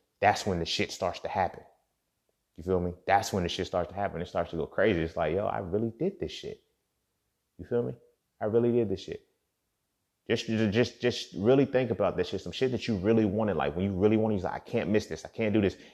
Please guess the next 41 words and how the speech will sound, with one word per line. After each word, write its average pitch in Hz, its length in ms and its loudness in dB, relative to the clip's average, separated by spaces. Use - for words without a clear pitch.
And 87 100 -6
you 87 80 -2
see 113 200 -2
how 107 100 4
it 104 40 2
happens. 107 280 -2
It, - 220 4
I, 107 160 6
I 101 40 2
use 123 240 8
that 120 140 8
example 113 420 0
of, 87 140 4
like, 85 220 2
trying 107 220 0
to 92 60 2
get 85 200 0
somewhere 113 320 2
on 117 140 0
time 127 460 -4
and 82 100 -4
then 87 80 -4
happening 117 480 4
to 107 120 -6
get 110 200 0
there 117 140 4
early 120 340 2
'cause 95 240 -2
everything 113 400 2
just 101 140 0
happened. 110 300 2
Like, 107 180 0
you're 113 100 -4
like, 98 160 -2
"How - 80 -6
did 208 120 -2
I 180 60 -2
beat 151 200 0
the - 80 -4
clock?" - 340 -2
<laughs> - 0 -